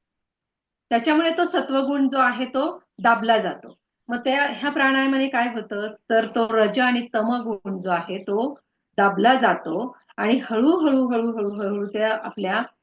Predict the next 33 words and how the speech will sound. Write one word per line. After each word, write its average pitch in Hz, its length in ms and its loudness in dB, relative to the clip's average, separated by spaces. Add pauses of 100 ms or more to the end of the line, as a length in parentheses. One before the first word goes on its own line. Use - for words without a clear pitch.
(280)
अ, 190 220 0
प्र-, 185 220 -4
अं, 196 400 -4 (360)
सत्वगुणाचं, 247 720 2
अं, 202 500 -8 (120)
सत्वगुण 240 600 0
जो 196 100 -2
आहे 185 240 -2
तो 220 340 -8 (280)
आपल्याला 190 480 -2 (300)
वर 202 300 2
यायला 165 340 2
लागतो - 340 -6
आणि - 300 -2
चित्त - 380 0
जे 220 200 0
आहे 196 220 -2
ते 208 100 -4
आपलं 202 320 -4 (380)
सात्विक-, 208 640 0
सात्विकतेकडे 208 1000 -4 (240)
जायला 175 320 2
लागतं. - 320 -16 (320)
तर 240 80 0
असं 262 280 2
हे 285 220 0
प्राणायामाचं 214 640 -2 (120)
फळ 226 200 -2
आपल्या 196 280 -8
पतंजली 220 580 -6
ऋषींनी 185 440 -8
सांगितलेलं 170 600 -10
आहे, - 140 -18